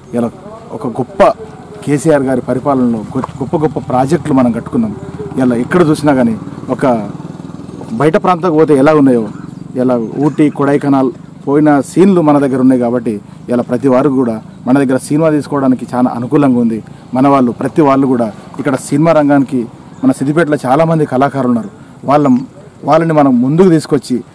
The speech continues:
ఇవాళ డైరెక్టర్లు ఉన్న సిద్దిపేటలోని మన నంగనూరులో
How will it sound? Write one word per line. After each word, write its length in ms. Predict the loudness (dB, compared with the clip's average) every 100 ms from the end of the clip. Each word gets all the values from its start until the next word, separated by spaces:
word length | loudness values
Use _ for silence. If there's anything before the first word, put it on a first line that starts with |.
| -16 -2
ఇవాళ 200 | 2 2
డైరెక్టర్లు 500 | 2 0 0 0 4
ఉన్న 120 | 4
సిద్దిపేటలోని 640 | 2 0 0 2 2 0 -4 -16 -12 0
మన 160 | 2 4 4 2 -4 -12 -20 -20 -4
నంగనూరులో 640 | 0 2 2 2 2 2